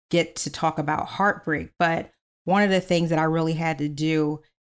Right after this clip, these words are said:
as part of this experience in this Year of You was to really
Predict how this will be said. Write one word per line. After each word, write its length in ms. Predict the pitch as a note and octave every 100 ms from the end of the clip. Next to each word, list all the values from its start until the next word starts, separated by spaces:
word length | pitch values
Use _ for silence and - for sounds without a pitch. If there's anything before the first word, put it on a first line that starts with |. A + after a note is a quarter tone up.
| _
as 100 | D3+
part 280 | - - D#3+
of 80 | D#3
this 180 | D3+ D3+
experience 720 | D3+ - E3 D#3+ D#3 D#3 D3+
in 80 | D#3
this 180 | D3+ -
Year 180 | D3+ D3+
of 80 | D3
You 480 | D#3 F#3 D3+ D3 D3+ _ _ _
was 580 | D#3 D#3 D#3 D3+ C#3+ -
to 480 | - - F3+ E3 D#3
really 840 | D#3 D#3+ F3 F3+ F3 E3+ D#3+ D#3